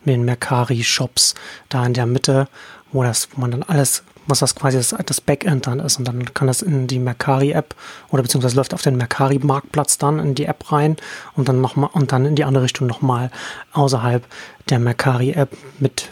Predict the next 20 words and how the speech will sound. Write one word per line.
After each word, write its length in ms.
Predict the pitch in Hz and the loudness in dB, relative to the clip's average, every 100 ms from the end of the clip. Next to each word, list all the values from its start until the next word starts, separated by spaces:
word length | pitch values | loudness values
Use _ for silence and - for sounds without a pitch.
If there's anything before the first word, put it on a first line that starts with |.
| - | -2
Anbindungen 560 | 160 135 123 120 123 139 | 0 2 2 2 2 2
an 120 | 127 | 2
Social 280 | 139 123 131 | 2 2 0
Media 340 | 117 - 123 | 0 0 -2
und 300 | 123 160 139 | -2 -2 0
so 140 | 143 | 0
weiter. 340 | 120 110 - 127 | 0 -2 -2 0
Und 160 | 127 | 0
das 100 | 123 | 0
ist 140 | 123 - | -2 -2
auch, 220 | 131 - | -4 -4
glaube 240 | - 123 | -2 0
ich, 60 | 127 | 2
so, 100 | - | 2
wie 60 | 123 | 2
man 160 | 120 | 0
das 100 | 117 | -2
dann 160 | - 143 | -4 -2
auch 160 | 131 - | -4 -2
den 280 | 139 120 | 0 0